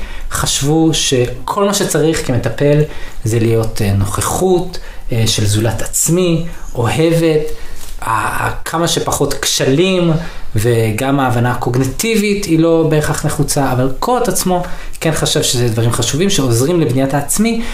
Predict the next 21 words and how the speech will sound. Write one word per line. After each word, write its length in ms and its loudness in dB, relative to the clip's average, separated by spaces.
והפרשנות 760 -2
אליהם 180 2
מאפשרת 560 0
לאדם 380 0
לאט 320 -2
לאט, 180 0
אה, 140 2
לחזק 680 0
את 60 0
העצמי 400 0
שלו, 260 -2
כן? 260 0
ולראות, 680 0
אה, 100 0
לחזק 420 -2
אצלו 220 0
איזה 280 2
עצמי 520 0
יותר 280 0
יציב. 600 0
אמ, 360 2